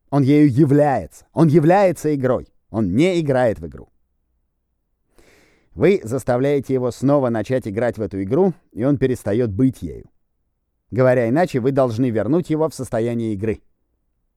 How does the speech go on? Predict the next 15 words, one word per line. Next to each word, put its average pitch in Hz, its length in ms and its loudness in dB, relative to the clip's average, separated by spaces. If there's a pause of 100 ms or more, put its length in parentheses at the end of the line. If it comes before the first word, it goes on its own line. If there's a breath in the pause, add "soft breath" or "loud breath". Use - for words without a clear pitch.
(840)
Человек 143 400 2
держится 123 480 0
за 110 120 -4
свои 117 240 0
победы 165 480 2
или 143 240 -2
потери, 139 540 -2 (640)
потому 117 320 -6
что - 140 -8
эти 131 160 -4
массы 196 380 -2
являются 151 480 0
чем-то 120 320 -4
вроде 127 300 -2
медалей, 127 680 0